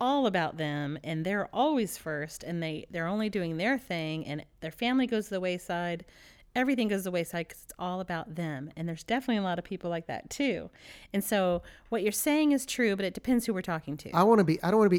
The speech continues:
Speaker 2: either one of those people. I wanna be the one in the middle, the third person, <laughs> since there's only two, but I'm gonna add one. There's only three.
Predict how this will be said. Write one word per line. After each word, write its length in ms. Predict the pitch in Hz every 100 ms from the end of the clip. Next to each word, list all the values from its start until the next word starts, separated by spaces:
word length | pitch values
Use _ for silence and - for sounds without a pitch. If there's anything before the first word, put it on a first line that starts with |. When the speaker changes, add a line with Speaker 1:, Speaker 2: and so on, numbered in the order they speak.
| 170
Speaker 2:
either 160 | 165
one 80 | 165
of 60 | 160
those 100 | 160
people. 260 | 175 170
I 40 | 156
wanna 160 | 175
be 100 | 165
the 80 | 165
one 140 | 156 156
in 80 |
the 40 | 139
middle, 280 | 135 123 113
the 120 | 147
third 300 | - 160 151
person, 540 | 143 135 143 123 143
<laughs> 40 | -
since 220 | 165 -
there's 140 | 156
only 160 | 156 165
two, 300 | - 156 127
but 160 | 131 131
I'm 80 |
gonna 100 | 147
add 180 | 147 147
one. 300 | 139 120 127 - - -
There's 160 | 151 156
only 160 | 175 160
three. 380 | 165 160 123